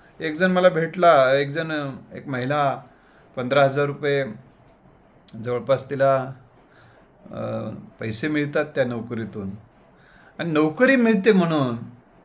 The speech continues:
मी नोकरीला आहे म्हणून घरामध्ये दोन मोलकरीण जर लावत असेल ती महिला, तर तिलाच पंधरा हजार जात असतील भांड्याला, कपड्याला,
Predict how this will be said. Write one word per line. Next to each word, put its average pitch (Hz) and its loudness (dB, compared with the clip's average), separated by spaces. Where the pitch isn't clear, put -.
मी 139 -2
नोकरीला 220 6
आहे 180 6
म्हणून 151 -4
घरामध्ये 135 -2
दोन 123 -10
मोलकरीण 123 -6
जर 131 -8
लावत 113 -4
असेल 98 -8
ती 110 -16
महिला, 98 -10
तर 127 -12
तिलाच 123 -4
पंधरा 123 -4
हजार 110 -6
जात 104 -6
असतील 95 -14
भांड्याला, 98 -2
कपड्याला, 95 -6